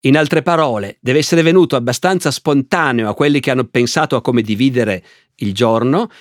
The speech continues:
l'idea di dividerlo in dodici ore. Dodici ore per il giorno e dodici ore per la notte. Il nostro ventiquattro in realtà esiste proprio soltanto perché è il doppio dei dodici.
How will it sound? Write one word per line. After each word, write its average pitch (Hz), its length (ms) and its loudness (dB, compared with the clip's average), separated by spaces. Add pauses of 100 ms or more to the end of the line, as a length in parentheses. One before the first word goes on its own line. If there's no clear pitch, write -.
(120)
l'idea 156 400 2
di 165 140 2
dividerlo 151 760 0 (100)
in 147 260 2
dodici 120 720 -2
ore. 87 480 -8 (100)
Dodici 123 480 -2
ore 95 220 0
per 95 140 -4
il 85 100 -6
giorno 87 600 -6 (280)
e 208 100 2
dodici 139 440 0
ore 92 240 -4
per 143 180 -8
la 135 140 -6
notte. - 560 -12 (320)
Il 113 100 -4
nostro 135 220 0
ventiquattro 139 600 0
in 131 80 2
realtà 139 380 -2
esiste 120 320 -2
proprio 147 220 -4
soltanto 131 420 -2
perché 117 400 -2
è 127 80 -2 (240)
il 131 220 2
doppio 120 500 0 (260)
dei 131 260 0
dodici. 90 520 -8